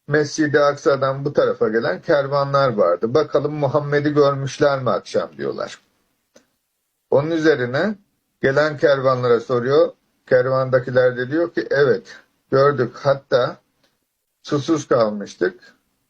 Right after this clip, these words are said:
Bize suyundan verdi," diyor bazıları da. Bazı yolda kalmışlar da. "Bize suyundan içirdi," diyor. Onun elinden matarasını uzattı, suyunu içtik diyor. Yani kanıtlanıyor.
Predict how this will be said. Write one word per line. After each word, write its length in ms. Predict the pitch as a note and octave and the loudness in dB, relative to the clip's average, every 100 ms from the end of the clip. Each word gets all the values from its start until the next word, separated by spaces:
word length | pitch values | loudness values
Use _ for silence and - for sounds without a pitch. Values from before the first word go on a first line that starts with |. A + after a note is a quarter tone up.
| _ _ - | _ _ -8
Bize 220 | C3 D#3 | -2 0
suyundan 600 | D#3+ - C#3 C#3 C#3+ C#3 | -2 -2 -2 0 0 0
verdi," 360 | B2 F#2 - - | 0 -2 -2 -8
diyor 220 | F2+ E2+ | -6 -2
bazıları 580 | E2+ E2 D#2+ D#2+ D2 C#2+ | -2 -2 -4 -6 -6 -4
da. 160 | - - _ _ _ _ _ - | -6 -8 _ _ _ _ _ 0
Bazı 300 | G#2+ G2+ G2 | 0 0 -2
yolda 340 | G2 F#2 E2+ | -4 -2 -4
kalmışlar 600 | - F2 - - - D2 - | -4 -8 -10 -10 -4 -4 -4
da. 120 | G2 | -4
"Bize 240 | A2+ C#3 | -2 -2
suyundan 500 | C#3 C#3 C3 C#3 C#3+ | -4 -6 -2 -2 -2
içirdi," 480 | C3 - - - - | -4 -8 -10 -12 -12
diyor. 200 | C2 B1 - _ _ _ _ - | -10 -10 -14 _ _ _ _ -4
Onun 200 | A#2+ B2+ | -2 0
elinden 540 | A#2+ A2 G#2+ C#3 F#3+ _ _ _ _ C3+ | 0 0 0 0 -2 _ _ _ _ -2
matarasını 800 | C3+ - A2+ G2 - F#2+ F#2 - | 0 2 0 -2 -4 -6 -8 -10
uzattı, 640 | - B2+ C#3 C3 - F3 F#3+ _ _ _ _ _ | -8 0 2 2 0 -8 -8 _ _ _ _ _
suyunu 440 | - C#3+ C3+ B2+ | -4 -2 0 -2
içtik 420 | B2+ - - - | -4 -4 -12 -12
diyor. 200 | - - - _ _ _ _ _ _ - | -10 -10 -10 _ _ _ _ _ _ -2
Yani 280 | C3 F3 - | 0 -2 -4
kanıtlanıyor. 840 | D3 B2+ B2 C3+ B2 B2 G2+ | -2 0 0 0 -2 -2 -4